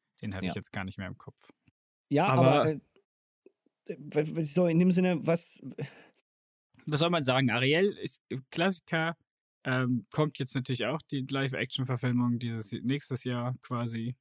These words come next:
Speaker 1: Je nachdem,
Speaker 2: <gasps>
Speaker 1: ob wir das dieses Jahr noch rausbringen, die Folge.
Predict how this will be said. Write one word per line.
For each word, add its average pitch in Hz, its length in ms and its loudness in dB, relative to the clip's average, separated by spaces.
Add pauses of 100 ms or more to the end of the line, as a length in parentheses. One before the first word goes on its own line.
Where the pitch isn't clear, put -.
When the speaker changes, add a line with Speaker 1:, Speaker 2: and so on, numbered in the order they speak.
(180)
Speaker 1:
Je 120 60 -4
nachdem, 117 300 2
Speaker 2:
<gasps> 294 320 0
Speaker 1:
ob 104 180 -4
wir 113 60 -4
das 107 160 -6
dieses 110 320 -6
Jahr 113 100 -4
noch 107 220 -6
rausbringen, 117 400 -4
die 113 40 -6
Folge. 113 440 -8